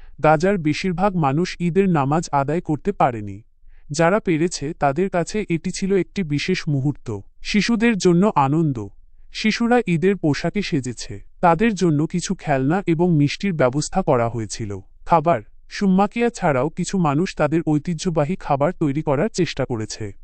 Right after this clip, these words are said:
পরিবারের সাথে দেখা, যারা তাদের বাড়িঘর হারিয়েছে, তারা তাদের আত্মীয়-স্বজন এবং বন্ধুদের সাথে দেখা করার চেষ্টা করেছে। এবারের ঈদে ফিলিস্তিনিদের জীবনে কোনো আনন্দ ছিল না,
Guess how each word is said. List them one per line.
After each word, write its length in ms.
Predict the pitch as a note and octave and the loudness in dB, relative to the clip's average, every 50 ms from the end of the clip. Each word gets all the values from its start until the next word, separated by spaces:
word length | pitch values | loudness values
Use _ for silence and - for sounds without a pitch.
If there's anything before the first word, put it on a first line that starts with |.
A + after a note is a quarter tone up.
| - _ - | -16 _ 2
পরিবারের 460 | G3 G3 G3 G#3+ G#3 A#3 A#3 B3+ B3+ | 2 4 4 4 2 2 2 2 0
সাথে 360 | - - G3+ F3+ - G3+ G3 | 0 0 -2 -2 0 0 0
দেখা, 380 | D#3 C3+ B2+ - - - C3 F3+ - - - - - - | 0 0 -2 -2 -4 -6 -6 -6 -8 -14 -20 -20 -10 -6
যারা 300 | D#3+ D#3 F3 F3 G3 A3 | 0 2 4 4 4 2
তাদের 300 | - F#3+ E3+ D#3+ F#3+ G3 | 2 0 0 0 -2 -4
বাড়িঘর 460 | D#3+ D3+ C3+ C3 C#3+ C#3+ - F#3 G3+ | -2 -2 -2 -2 -2 -4 -4 -4 -4
হারিয়েছে, 560 | D#3+ - D3+ C3 C3 C3+ C#3+ C#3 - - A2+ G#2+ - - - - | -4 -4 -4 -4 -2 -4 -4 -6 -8 -12 -14 -16 -16 -20 -8 -2
তারা 240 | - F3 F3 G3 A3 | 2 2 4 2 2
তাদের 320 | - F3+ E3 D3 D#3+ F#3+ - | 2 0 0 2 0 -2 0
আত্মীয়-স্বজন 800 | - C#3+ C#3 - - - F#3+ G3 - - F3+ D3 C3 D3 E3+ F#3+ - | 0 -2 -2 -2 -4 -2 -2 -2 0 -2 -4 -2 -2 -2 -4 -2 -2
এবং 280 | D3+ C#3+ D3+ E3+ E3+ D3+ | -2 -2 0 0 0 0
বন্ধুদের 460 | C3+ C#3 C#3 D3 C#3+ E3+ E3 G3 G#3 | 0 0 0 0 0 0 0 0 -2
সাথে 340 | - - E3+ C#3+ - E3+ D#3+ | 0 -2 -2 -2 -2 -2 -2
দেখা 300 | D3+ C3+ B2+ - E3 E3 | 0 -2 -2 -2 -4 -2
করার 240 | - C3 C3 G3 | 0 0 0 0
চেষ্টা 360 | B3 - F#3+ E3 - - - A#2+ | -2 -2 -2 -2 -2 -2 -6 -6
করেছে। 480 | A2+ A2 G#2 G2+ - - - G#2 G2 - - - - - - - - - - - | -6 -6 -8 -8 -10 -10 -10 -12 -12 -14 -20 -20 -20 -20 -20 -20 -18 -18 -4 0
এবারের 380 | - F3+ E3 G#3 G#3+ G#3+ B3 B3+ - - | 2 2 4 4 2 2 0 -2 -2 -2
ঈদে 280 | D#3+ E3 D3 F3 G3 | -4 -2 0 -2 -2
ফিলিস্তিনিদের 800 | G3 - F3+ D#3 D#3+ F3 - - - G3 F#3+ F#3+ E3+ F#3 F#3+ E3 | -2 -2 -4 -2 -2 -4 -6 -4 -2 0 0 0 2 0 -2 0
জীবনে 380 | C#3 C#3 C3+ C3+ D#3 D#3+ F3+ | -2 -4 -4 -2 0 0 0
কোনো 280 | F3 - D#3 C#3+ D#3 D#3+ - | 0 -2 -2 -2 -2 0 0
আনন্দ 400 | B2 A#2+ B2 C3 C#3 D3+ D3+ F3 - | -2 -2 -2 -2 -2 0 -2 -2 -4
ছিল 220 | - - B2+ A#2 | -4 -6 -6 -6
না, 260 | A2+ G#2+ G#2 A2+ F3+ | -6 -6 -6 -8 -10